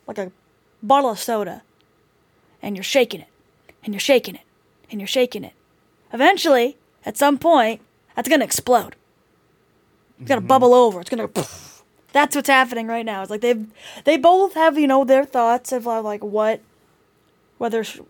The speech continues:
Speaker 1: sh-, what Shay did was good or bad, or whether she b-, should be rehabilitated or just, I mean, she's family to them. They're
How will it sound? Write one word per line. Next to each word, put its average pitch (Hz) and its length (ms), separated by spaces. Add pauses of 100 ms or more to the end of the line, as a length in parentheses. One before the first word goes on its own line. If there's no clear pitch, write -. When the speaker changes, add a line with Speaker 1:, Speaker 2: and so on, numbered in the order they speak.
(120)
Speaker 1:
sh-, - 220
what 220 220
Shay 226 260
did 214 220
was 214 140
good 214 240
or 220 80
bad, 202 460
or 202 220 (1800)
whether 220 160
she 226 140
b-, 202 100
should 214 220
be 220 160
rehabilitated 214 720
or 202 80
just, 196 160 (720)
I 269 80
mean, 339 160
she's 349 260 (100)
family 392 540
to 160 140
them. - 220
They're 254 160